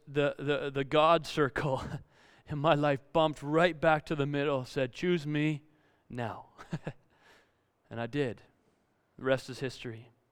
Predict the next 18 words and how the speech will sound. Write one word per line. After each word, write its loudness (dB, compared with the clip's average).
But -20
the -4
reality 10
is, 6
in 2
your 8
life 10
and 2
my 8
life, 8
we're 4
gonna 2
have 4
these 0
moments 4
where 4
we 6
recognize 4